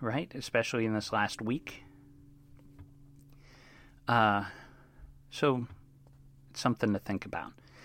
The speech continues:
Uh, uh, okay, so for the last, I usually do three stories, but there's a couple more stories I wanna get to this week. They're all kind of related. So, um, there were three high-profile criminal sentencings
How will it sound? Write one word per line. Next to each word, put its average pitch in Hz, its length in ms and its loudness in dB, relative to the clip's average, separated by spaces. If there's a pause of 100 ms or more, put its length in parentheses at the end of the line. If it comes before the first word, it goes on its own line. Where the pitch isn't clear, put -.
(1400)
Uh, 139 100 2 (100)
uh, 131 200 6
okay, 131 260 4
so 151 240 6
for - 160 2
the 165 60 6
last, 190 260 6
I 180 40 0
usually 247 340 4
do 185 120 4
three 156 300 4
stories, 113 420 2
but - 180 2
there's 143 220 6
a 135 60 2
couple 214 300 2
more 165 200 8
stories 127 400 4
I 120 60 4
wanna 110 260 4
get 131 220 2
to 101 160 0
this 95 260 -2
week. 107 300 0
They're 131 180 10
all 170 140 8
kind 160 340 4
of 117 140 0
related. 107 600 2
So, 107 360 4 (720)
um, 107 320 2 (480)
there 135 180 4
were 135 100 4
three 220 580 0
high-profile 151 1040 2
criminal 143 440 4
sentencings - 720 -2